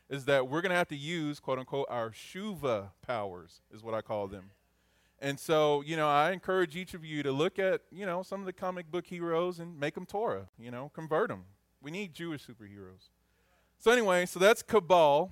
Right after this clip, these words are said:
And, uh, while we're still here on Kabal, the, the letters for heart and the letter for Kuf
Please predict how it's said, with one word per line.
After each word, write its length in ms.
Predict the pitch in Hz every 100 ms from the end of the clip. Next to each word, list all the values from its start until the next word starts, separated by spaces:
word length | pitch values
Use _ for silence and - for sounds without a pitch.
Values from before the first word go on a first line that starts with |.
| -
And, 380 | - 160 156 151
uh, 260 | 156 156 151
while 260 | 147 180
we're 140 | 185 175
still 300 | - 180 165
here 560 | 143 185 175 147 151 -
on 220 | 147 147
Kabal, 600 | 147 131 156 147 143 147 - 123 113
the, 260 | 151 120 117 120
the 100 | 127
letters 400 | 139 170 202 -
for 280 | - 147
heart 640 | 117 - 147 160 - - - _ _ _
and 160 | - 139
the 80 | 139
letter 240 | 143 160
for 180 | 160 135
Kuf 420 | - - 214 127